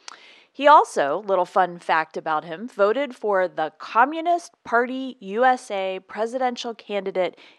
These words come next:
in nineteen seventy-six, which he brushes away by saying his vote was signaling that he was unhappy with the system. He speaks Arabic fluently. He studied in Cairo, Egypt, and he called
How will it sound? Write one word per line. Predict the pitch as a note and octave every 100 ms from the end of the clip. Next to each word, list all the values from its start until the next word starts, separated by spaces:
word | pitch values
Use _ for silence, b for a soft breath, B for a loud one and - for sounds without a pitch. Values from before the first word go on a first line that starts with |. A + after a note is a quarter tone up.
| B
in | F3+ E3
nineteen | E3 G#3 A#3 C4 C4
seventy-six, | A#3+ A3 G#3 G#3 G3 F#3+ - D#3+ - - - B B B
which | F3+ G#3 -
he | - A#3+ A3+
brushes | E3+ F3+ G3 B3+ D#4 D#4+ C#4
away | A#3+ F#3+ E3 C#3+ C3+ F#3 B B
by | F#3+ F#3+
saying | F#3+ G3 F#3+ F3+ F3+ _ _
his | - G#3 F#3
vote | G#3 A#3 C4+
was | G#3 F#3
signaling | - A3 A3 A3+ A3 G#3
that | F#3 F3+
he | F#3
was | E3+ D#3+
unhappy | F#3+ G3+ G3 F#3 F3+ - F#3+
with | F3 E3 -
the | D#3
system. | - E3+ - A2 - _ _ B B B B B B
He | G#3
speaks | G3 - A#3+ B3 - -
Arabic | F#3 G#3 D#4 E4+
fluently. | - G3 E3 D#3+ C#3+ C#3+ E3+
He | - F#3+
studied | - - F3 F3 G#3+ A#3
in | F#3+ F3+
Cairo, | - F3+ F3 F3+ G#3+ C4+
Egypt, | G3 D#3+ D3 C#3+ G3 - - B B B B
and | F#3 F3+ F3 F3
he | F3+ A#3+
called | A#3+ - B3 A#3 G#3+